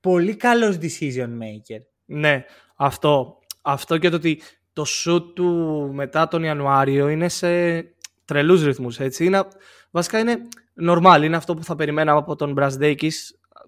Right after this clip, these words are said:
Speaker 2: μετά το χρόνο προσαρμογής
Speaker 1: Από
Speaker 2: που πήρε.
Speaker 1: Λιθουανό παίχτη.
Speaker 2: Ναι, ναι, ναι.
Speaker 1: Δηλαδή,
Speaker 2: Συμφωνώ απολύτως.
Speaker 1: νομίζω ότι το
Speaker 2: Επίσης,
Speaker 1: μόνο
Speaker 2: τώρα που το είπαμε, έτσι, θα, θα το, θα, θα το θέσω πιο μετά στη συζήτηση. Απλά μου
Speaker 1: Όχι,
Speaker 2: ήρθε μια
Speaker 1: πες το,
Speaker 2: ερώτηση.
Speaker 1: πες το, τώρα
Speaker 2: Ναι.
Speaker 1: το σκέφτηκες.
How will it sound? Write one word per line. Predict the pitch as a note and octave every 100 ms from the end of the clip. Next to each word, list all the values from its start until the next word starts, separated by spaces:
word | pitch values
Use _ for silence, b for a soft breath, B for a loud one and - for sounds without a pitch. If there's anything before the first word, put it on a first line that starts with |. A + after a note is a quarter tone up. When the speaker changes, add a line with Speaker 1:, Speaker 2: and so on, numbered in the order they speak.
| _
Speaker 2:
μετά | C#3+ C#3 D3
το | C#3+
χρόνο | D3 C#3+
προσαρμογής | C#3+ C#3+ C3 G#3
Speaker 1:
Από | C#4
Speaker 2:
που |
πήρε. | D#4+ -
Speaker 1:
Λιθουανό | B3 C#4+ C#4 A3
παίχτη. | F3+ F#3 C3+ - D#3+
Speaker 2:
Ναι, | D#3+ D3 C#3
ναι, |
ναι. | C3+ C3
Speaker 1:
Δηλαδή, | B2+ C3 b b b
Speaker 2:
Συμφωνώ | - G#3+ C4 - D3+
απολύτως. | D3 C#3+ C#3 C3+ A#2+ - _ b b b b b _
Speaker 1:
νομίζω | F#3+ G3+ G#3 A#3 C4+ D4
ότι | C#4+ C4 A3+ - _
το | G3
Speaker 2:
Επίσης, | F#3+ G3 B3+ D4+ C4+ G#3
Speaker 1:
μόνο | D#3 A#2 C3
Speaker 2:
τώρα | F3+ G3 G3+
που | G3
το | F#3 F3 F3
είπαμε, | - A#3 C#3 B2 A#2+
έτσι, | C3+ C3 - B2 B2+ - _ _ _
θα, | E3 D#3+ D#3
θα |
το, | D#3+ D3+
θα, | - F3
θα | D#3+
το | D#3
θέσω | F3+ D#3
πιο | D#3+
μετά | D#3
στη | C#3 B2
συζήτηση. | A#2 A#2 C#3
Απλά | C#3
μου | D3+
Speaker 1:
Όχι, | D3+ A3+
Speaker 2:
ήρθε | D3+
μια | D3+
Speaker 1:
πες | D#3+ -
το, |
Speaker 2:
ερώτηση. | B2+
Speaker 1:
πες | -
το, | - _ -
τώρα | F#3
Speaker 2:
Ναι. | G#3
Speaker 1:
το |
σκέφτηκες. | E3+ - F3 D#3+ - B2+